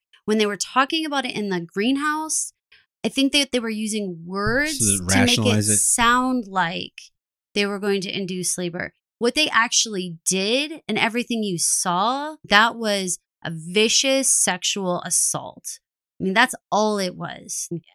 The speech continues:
Speaker 1: I mean, it was sick. It was twisted. I mean, all the trigger warnings that are out there are legitimate. And I'm not really a trigger warning person, especially if you're watching Handmaid's Tale and you know that the premise of the show,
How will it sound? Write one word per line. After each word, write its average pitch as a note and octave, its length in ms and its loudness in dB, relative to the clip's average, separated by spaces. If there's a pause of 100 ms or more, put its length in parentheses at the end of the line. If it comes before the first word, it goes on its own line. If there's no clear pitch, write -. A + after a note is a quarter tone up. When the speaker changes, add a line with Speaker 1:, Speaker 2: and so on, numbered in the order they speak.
(180)
Speaker 1:
I D#3+ 60 -6
mean, A#3 160 -2
it A#3 60 0
was A3 160 2
sick. - 440 -2
It - 80 -10
was F#3+ 180 -4
twisted. - 600 -6
I G3+ 80 0
mean, F#3 120 2
all G#3 300 0
the A3 80 2
trigger G#3+ 280 -4
warnings F#3+ 340 0
that F3+ 100 -2
are E3+ 100 0
out F3 220 0
there F3 400 0 (400)
are E3 380 4
legitimate. D#3 680 -4
And F#3+ 140 0
I'm A#3 280 4
not F3+ 320 8
really G3+ 220 -2
a F#3+ 60 0
trigger F3 440 -2
warning E3+ 280 0
person, F3+ 340 -4
especially G#3 800 0 (220)
if A#2+ 140 -8
you're F#3+ 120 -2
watching A3+ 480 2
Handmaid's G#3+ 420 0
Tale F3 380 0 (380)
and F#3 160 2
you F3+ 80 4
know G3 580 4
that F3 220 0
the E3+ 80 -6
premise G3+ 400 2
of G#3+ 100 -8
the A#3 100 0
show, D#3 600 0